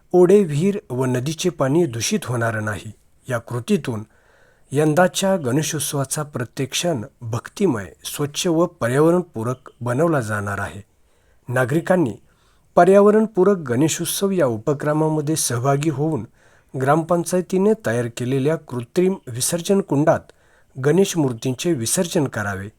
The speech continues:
असे आवाहन सरपंच, उपसरपंच, सर्व सदस्य व ग्रामसेवक यांच्या वतीने करण्यात आले आहे.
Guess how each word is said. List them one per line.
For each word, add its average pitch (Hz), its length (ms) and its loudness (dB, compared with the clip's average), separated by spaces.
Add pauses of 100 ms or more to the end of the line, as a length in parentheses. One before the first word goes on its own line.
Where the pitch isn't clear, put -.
(120)
असे 117 240 -4
आवाहन 110 380 -4 (520)
सरपंच, 196 640 2
उपसरपंच, 170 960 -2 (220)
सर्व 131 340 -4
सदस्य 143 640 -4 (140)
व 120 160 -8
ग्रामसेवक 156 720 -2
यांच्या 113 300 -2
वतीने 143 400 -4 (160)
करण्यात 127 380 0
आले 101 160 -6
आहे. 92 220 -10